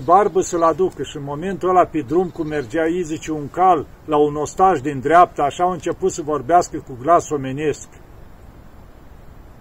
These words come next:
Zice, „Oare nu vedeți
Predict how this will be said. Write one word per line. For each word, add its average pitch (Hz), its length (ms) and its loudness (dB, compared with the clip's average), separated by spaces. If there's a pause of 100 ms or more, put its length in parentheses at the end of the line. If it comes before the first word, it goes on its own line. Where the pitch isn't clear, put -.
(1400)
Zice, 151 320 -10 (400)
„Oare 165 260 2
nu 175 180 -2
vedeți 185 720 2